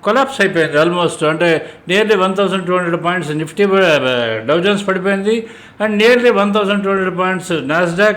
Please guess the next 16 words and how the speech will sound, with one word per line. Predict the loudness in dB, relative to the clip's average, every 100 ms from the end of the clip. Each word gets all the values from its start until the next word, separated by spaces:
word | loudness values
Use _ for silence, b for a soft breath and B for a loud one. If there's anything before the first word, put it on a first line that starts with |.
| 0
and, | -2 0
uh, | 0 -2 B B -2
ఒక | 2
హండ్రెడ్ | 2 2 2 2 2 2
పాయింట్స్ | 0 0 0
పైన | 0 2 2 2
or | 0 0 0 0 -2 -6
వన్ | -4 -4
ఫిఫ్టీ | -2 -4
పాయింట్స్ | 0 -2 -2 -2
పైన | -2 0 -2
ఎస్ఎన్పి | -2 -2 -4
ఫైవ్ | -2 -2
హండ్రెడ్ | -2 -2
కూడా | -2
పడిపోయింది. | -2 -4 -4 -6 -6